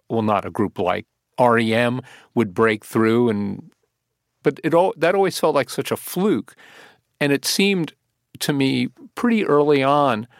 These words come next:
that a good strategy to have would be just to manage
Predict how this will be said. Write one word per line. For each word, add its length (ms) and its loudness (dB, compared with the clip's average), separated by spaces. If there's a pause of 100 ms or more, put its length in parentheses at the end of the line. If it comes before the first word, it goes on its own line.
(680)
that 440 -2 (1080)
a 100 -2
good 280 0
strategy 720 0
to 120 2
have 300 0
would 200 -6
be 200 0
just 320 -6
to 80 -2
manage 720 -2